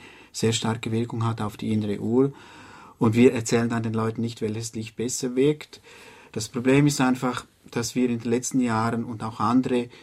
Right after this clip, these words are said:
Gruppen herausgefunden haben, dass wir sehr lichtsensitive We-, Menschen sind. Also wir reagieren halt auch schon auf zwanzig, zehn Lux. Das sind relativ geringe Luktstärken.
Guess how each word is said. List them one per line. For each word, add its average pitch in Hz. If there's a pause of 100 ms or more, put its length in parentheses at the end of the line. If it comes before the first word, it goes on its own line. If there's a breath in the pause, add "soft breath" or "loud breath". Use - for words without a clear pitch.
(220 loud breath)
Gruppen 120
herausgefunden 117
haben, 113
dass 110
wir 110
sehr 113
lichtsensitive 113
We-, 113
Menschen 113
sind. 113
Also 104
wir 113
reagieren 117
halt 120
auch 110
schon 117
auf 107
zwanzig, - (160)
zehn 113
Lux. 107
Das 107
sind 110
relativ 110
geringe 113
Luktstärken. 110